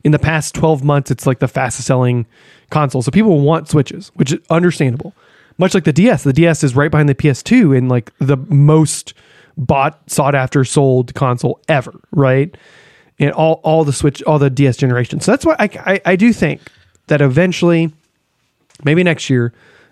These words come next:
they will put out a new, better processor, better battery Switch, like a Pro,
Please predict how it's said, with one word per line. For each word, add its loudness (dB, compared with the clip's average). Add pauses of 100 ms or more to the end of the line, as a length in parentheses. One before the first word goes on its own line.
they 2
will 4
put 0
out -2
a 2
new, 2 (680)
better 0
processor, -2
better 2 (300)
battery -2
Switch, -2
like -2
a 0
Pro, -4